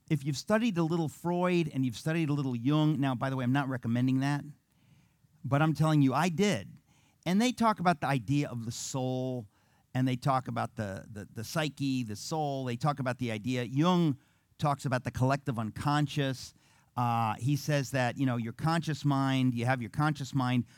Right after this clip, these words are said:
but there's this thing called the collective unconscious, and that's God. That's divinity, right? That kind of links all of us. Now, it just so happens that's not true. But I didn't know it at the time. I thought it sounded like a great idea. I thought, "That sounds like a great idea." And I came up with this image. I said,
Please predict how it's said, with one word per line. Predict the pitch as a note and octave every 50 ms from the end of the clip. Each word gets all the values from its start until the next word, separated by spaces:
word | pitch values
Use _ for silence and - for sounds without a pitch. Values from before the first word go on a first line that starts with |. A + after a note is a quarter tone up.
| _ _ -
but | C3 B2
there's | D3 D3+ C3+ A2+
this | B2+ B2 -
thing | - D3 C#3+
called | - - B2 B2 G#2
the | - -
collective | - G#2+ A2+ A#2 B2 - - - G#2+ G2+ A2
unconscious, | A2+ A2 G2 - - A2 A2+ B2 B2 G#2 - - A2 G#2 G2 F#2+ - - - - - - - - - - _ -
and | - A#2+ B2 A#2+
that's | B2 A#2+ B2 -
God. | - G#2+ A#2 G#2+ G2+ G2 F2+ F2 F2 - - - _
That's | - A#2+ A#2+ B2 -
divinity, | - G#2+ B2+ A#2 G#2 B2+ B2+ A#2+ A2+ G2+ G2 F2+ D#2+ - - _ - -
right? | G2 G#2+ A2 A2 A2+ G#2 - G2+
That | G#2 -
kind | A2+ A2 A2
of | G2+ A2
links | B2 A#2+ A#2+ - -
all | A2 G#2+ G#2 G2+
of | F2
us. | - - - - - - _ _ _ _ _ _ _ _ _ _ _ _ _ _ _ -
Now, | - C#3+
it | C#3+
just | - F3+ D#3
so | E3 C#3+
happens | C#3 C3+ B2 - A#2+ A2+ G2+ - _ _ _ _ _ _ _ _ _ -
that's | B2+ B2 A#2 -
not | A2+ G2 -
true. | - A#2+ E2+ G#1 - _ _ _ _ _ _ _ _ _ _ _ _ _ _ _ _ _ _ _ _ _ _ _ _ -
But | A#2+ A#2+ A#2+
I | B2
didn't | B2+ C3 C3+ C#3
know | D3 C#3
it | C3+
at | C3 -
the | A2
time. | - C#3 C3+ C#3 C#3+
I | -
thought | - B2 A#2+
it | A2+
sounded | - B2+ A#2+ A#2
like | A#2 -
a | G#2+
great | G2 A#2 B2 A#2+ A#2
idea. | A2+ G#2+ G2+ A#2+ A#2+ B2+ -
I | - C3+
thought, | - D#3 D#3 -
"That | G#3 A#3 G#3+
sounds | - F#3 D3+
like | C#3 -
a | D3
great | A#2 A2 A2 G#2 A#2
idea." | C3+ D#3 D3+ D3 G#3 A#3+ A3+ C3+ - -
And | B2 C#3
I | C#3
came | C#3 D3 E3+ F3+
up | F#3 -
with | F3 D3
this | F#3 D#3+ - -
image. | - A3 A3 F#3+ B2+ G#2+ - -
I | B2+
said, | C3 - D3+ C#3+ C3+